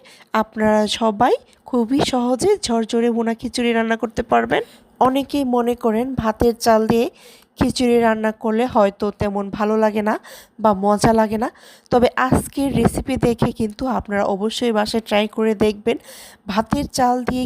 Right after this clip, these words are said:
খিচুড়ি রান্না করলেও খিচুড়ি যে এত বেশি মজার হয়, তা রান্না না করলেই কিন্তু একদম বুঝতে পারবেন। আপনি যদি রান্নার ভিডিও দেখতে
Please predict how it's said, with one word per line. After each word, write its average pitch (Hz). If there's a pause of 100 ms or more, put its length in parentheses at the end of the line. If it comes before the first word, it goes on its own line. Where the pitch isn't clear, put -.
খিচুড়ি 233 (100)
রান্না 202 (140)
করলেও 226 (400)
খিচুড়ি -
যে 208 (260)
এত 208 (160)
বেশি 302 (120)
মজার 226
হয়, 240 (520)
তা 214 (240)
রান্না 196 (200)
না 208 (180)
করলেই 247
কিন্তু 240 (140)
একদম 202
বুঝতে -
পারবেন। - (460)
আপনি 262 (120)
যদি 254 (120)
রান্নার 214 (100)
ভিডিও 247 (100)
দেখতে 262